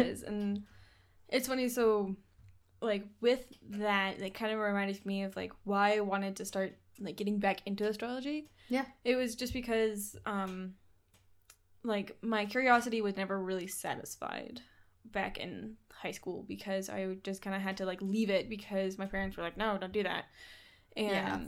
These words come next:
Speaker 1: um, so with that, I kinda got away from it because I also didn't really understand, like, what was going on.
Speaker 2: Right.
Speaker 1: 'Cause, and then anytime I tried to do research, I would kinda get these just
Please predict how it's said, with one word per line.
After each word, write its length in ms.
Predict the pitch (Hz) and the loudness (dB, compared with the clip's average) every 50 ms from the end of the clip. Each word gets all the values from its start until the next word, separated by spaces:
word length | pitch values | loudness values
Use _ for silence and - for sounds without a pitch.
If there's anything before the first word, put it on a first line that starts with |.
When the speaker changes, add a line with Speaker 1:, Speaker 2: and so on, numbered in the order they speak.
| - - - - - - - - - - - - - - - 208 | 6 6 6 -2 -8 -10 -14 -16 -20 -20 -20 -20 -18 -12 -10 -8
Speaker 1:
um, 360 | 202 - - - - - - - - - _ _ _ _ _ _ - - - - | -8 -8 -10 -12 -12 -14 -14 -18 -20 -20 _ _ _ _ _ _ -20 -20 -16 -8
so 180 | - 233 220 | -2 -2 2
with 280 | 226 262 294 302 302 - | 8 10 8 8 8 2
that, 400 | 240 226 214 208 208 202 190 - | 2 4 6 6 6 4 2 0
I 80 | 208 | -2
kinda 220 | 208 240 247 247 247 | 0 2 2 4 4
got 100 | 233 220 | 4 4
away 160 | 208 208 208 | 4 2 2
from 160 | 208 208 202 196 | 0 0 0 0
it 120 | 196 196 | 0 -2
because 300 | - - 202 196 190 196 | -2 -2 -2 -2 0 0
I 100 | 190 208 | 2 2
also 180 | 240 247 311 262 | 2 2 0 -2
didn't 180 | 269 254 226 233 | -2 -2 -2 -2
really 200 | 220 202 196 170 | -2 -2 -2 -4
understand, 540 | - - - - 190 - - - 240 - - - | -4 -8 -8 -6 -6 -6 -6 -6 -8 -12 -12 -10
like, 200 | 202 190 - - | -8 -8 -6 -6
what 80 | - - | -8 -8
was 80 | - - | -8 -8
going 220 | - - 107 101 | -8 -8 -6 -6
on. 240 | - - - - - - - - - | -8 -8 -8 -10 -14 -16 -16 -8 -4
Speaker 2:
Right. 240 | 196 196 185 180 180 | -2 -2 -2 -2 0
Speaker 1:
'Cause, 640 | 196 196 196 196 190 185 208 - - - - - - - _ _ _ _ - - - | 0 0 0 0 -2 -4 -6 -8 -8 -8 -10 -12 -16 -20 _ _ _ _ -16 -6 -2
and 160 | 240 233 233 | 0 2 2
then 420 | 226 214 214 214 208 208 202 - - | 2 2 2 0 0 -2 -4 -2 -2
anytime 400 | - 233 233 233 226 226 208 196 | 0 0 0 2 2 0 2 4
I 120 | 208 208 202 | 4 4 4
tried 220 | 202 208 196 190 | 2 0 0 0
to 60 | 196 190 | 0 -2
do 160 | 196 196 196 | -2 -2 -2
research, 720 | 196 262 277 240 - 220 214 208 208 - - - - - - - - - - - - _ _ _ _ _ _ - - | 0 0 0 2 2 0 0 0 -2 -6 -8 -10 -10 -12 -18 -20 -20 -20 -20 -20 -20 _ _ _ _ _ _ -8 0
I 120 | - 214 220 | 4 6 6
would 160 | 220 226 220 | 6 4 4
kinda 240 | - 233 226 214 208 | 2 -2 -2 -2 0
get 160 | 208 208 208 | -2 -4 -2
these 200 | 214 208 202 196 | -2 -4 -2 -2
just 200 | - 202 196 | -2 -4 -4